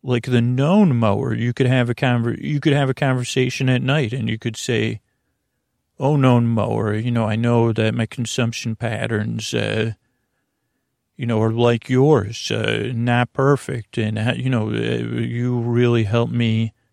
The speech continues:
accept my humanity and the fact that I have impact, uh, no matter what I do." Please,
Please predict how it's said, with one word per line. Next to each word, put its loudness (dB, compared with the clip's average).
accept 0
my 2
humanity -2
and 0
the -4
fact -2
that 0
I 2
have 0
impact, -4
uh, -2
no -4
matter 0
what 0
I 2
do." -4
Please, 0